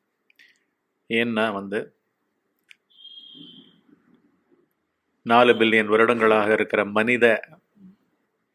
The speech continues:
மனித இனம், மனித சமுதாயம், பாக்டீரியா அப்ப வந்ததுன்னு சொல்றாங்க விஞ்ஞானிகள். அறுதியிட்டு கிளியரா சொல்றாங்க. ஒரு செல் உயிரினம் முதலில் தோன்றியது கிட்டத்தட்ட ஒரு நாலு, நாலரை பில்லியன் வருடங்களுக்கு முன்னாடி.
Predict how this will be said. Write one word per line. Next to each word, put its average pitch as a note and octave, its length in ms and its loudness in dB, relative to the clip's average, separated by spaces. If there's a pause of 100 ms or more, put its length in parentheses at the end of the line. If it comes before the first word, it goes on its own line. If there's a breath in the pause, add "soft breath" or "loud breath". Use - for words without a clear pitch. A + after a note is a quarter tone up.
(140)
மனித A#2 340 0
இனம், G#2+ 420 -4 (680)
மனித A2 280 -4
சமுதாயம், G#2 600 -2 (1300)
பாக்டீரியா A2+ 640 4
அப்ப G#2 320 0
வந்ததுன்னு A2 380 -4
சொல்றாங்க G#2+ 480 -2
விஞ்ஞானிகள். G#2 680 -8 (220)
அறுதியிட்டு A2+ 640 -2
கிளியரா G#2 340 -2 (100)
சொல்றாங்க. G2+ 420 -6 (120)
ஒரு A2+ 300 -4
செல் A#2+ 300 0
உயிரினம் A2 680 -4 (480 loud breath)
முதலில் A#2+ 480 -2
தோன்றியது G#2+ 880 -4 (180)
கிட்டத்தட்ட G#2+ 500 -4
ஒரு A2 200 0
நாலு, A2 400 -2
நாலரை G#2+ 400 -2
பில்லியன் G2+ 320 -6
வருடங்களுக்கு G2+ 680 -6
முன்னாடி. G2 300 -6